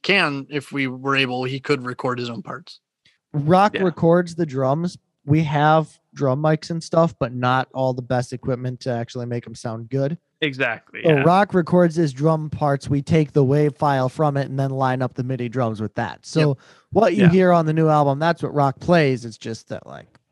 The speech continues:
Speaker 2: we, it's programmed.
Speaker 1: Yep.
Speaker 2: <laughs>
Speaker 3: Yeah,
Speaker 1: No, I,
Speaker 3: absolutely.
Speaker 1: the important takeaway is, like you said, this is all a culmination of, uh, all these bands that you listened to over the years.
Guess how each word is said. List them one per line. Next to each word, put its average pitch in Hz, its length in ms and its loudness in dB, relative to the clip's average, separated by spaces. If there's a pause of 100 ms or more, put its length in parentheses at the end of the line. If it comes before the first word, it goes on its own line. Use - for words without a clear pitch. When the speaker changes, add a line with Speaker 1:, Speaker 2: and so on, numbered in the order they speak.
(600)
Speaker 2:
we, 131 320 -2
it's 139 200 -4
programmed. 120 600 0
Speaker 1:
Yep. 214 400 -2
Speaker 2:
<laughs> - 40 -20 (440)
Speaker 3:
Yeah, 143 120 -2
Speaker 1:
No, 170 60 0
I, 131 180 0 (100)
Speaker 3:
absolutely. - 560 -6
Speaker 1:
the 170 100 2
important 175 400 0
takeaway 139 440 -2
is, 127 200 -8
like 139 160 -4
you 135 120 -4
said, 127 440 -4 (1040)
this 165 320 -2
is 143 140 -2
all 147 220 2
a 127 60 -4
culmination 127 840 -4
of, 120 440 -6 (840)
uh, 113 300 -4 (200)
all 143 140 0
these 143 220 -2
bands 127 380 -4
that 127 100 -8
you 120 480 -8 (380)
listened 151 400 -2
to 127 160 -4
over 117 160 -6
the 120 120 -8
years. 120 400 -6